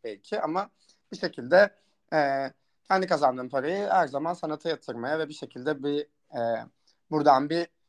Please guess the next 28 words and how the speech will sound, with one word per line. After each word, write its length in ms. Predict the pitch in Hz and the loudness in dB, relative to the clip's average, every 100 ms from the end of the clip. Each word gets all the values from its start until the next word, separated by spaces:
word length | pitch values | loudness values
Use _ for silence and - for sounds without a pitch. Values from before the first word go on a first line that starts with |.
| - | -8
koleksiyon, 640 | 147 151 151 - 160 151 | 0 0 -2 -2 0 0
bir 100 | 139 | -4
portföy 400 | 143 143 - 156 | -6 -6 0 0
kurmaya 480 | 151 123 113 104 98 | 0 -6 -6 -4 -6
çalışıyorum. 640 | - 107 104 - 120 220 | -6 -8 -4 0 0 0
Son 240 | 220 202 190 | 2 4 6
dört 240 | 190 - | 6 4
yıldır 360 | 147 117 104 - - | 0 0 -4 -8 -10
bunu 220 | 113 107 | -6 -6
yapıyorum. 440 | 104 - 180 220 - | -4 0 0 -2 -4
E, 280 | 120 107 123 - - | -2 -2 -4 -10 -2
Amerika'dan 500 | 147 131 127 139 196 | 2 4 4 2 0
Türkiye'ye 380 | 139 - 151 160 | -4 -6 -4 -2
döndüğümden 600 | 123 117 113 113 110 104 | -4 -6 -6 -4 -4 -4
beri. 260 | 113 202 - _ _ - _ _ _ _ _ | -6 -6 -8 _ _ -20 _ _ _ _ _
E, 40 | 127 127 160 | -8 -4 2
bu 140 | 190 | 8
var 180 | 165 123 | 8 8
gündemimde. 720 | 117 117 113 113 123 190 226 - _ _ _ - | 4 -2 -4 -4 0 2 2 -2 _ _ _ 0
Bunun 220 | 233 226 | 2 2
dışında, 640 | 208 - 190 226 240 240 - | 0 -2 4 8 8 6 0
e, 380 | 175 170 160 160 156 _ _ _ _ _ _ _ _ _ _ _ _ _ _ | 0 2 2 0 -4 _ _ _ _ _ _ _ _ _ _ _ _ _ _
hayatımdaki 720 | - 170 175 180 175 170 196 | 0 0 0 -2 -2 -2 -4
böyle 160 | 175 175 | -2 -2
önemli 400 | 165 160 160 175 | -2 -2 -4 -4
eksenlerden 960 | 156 - - 160 160 156 151 160 165 170 - - | -8 -8 -6 -4 -4 -8 -8 -8 -10 -14 -20 -10
bir 240 | 165 156 | -8 -4
diğeri, 540 | 170 156 131 147 170 | 0 2 2 2 2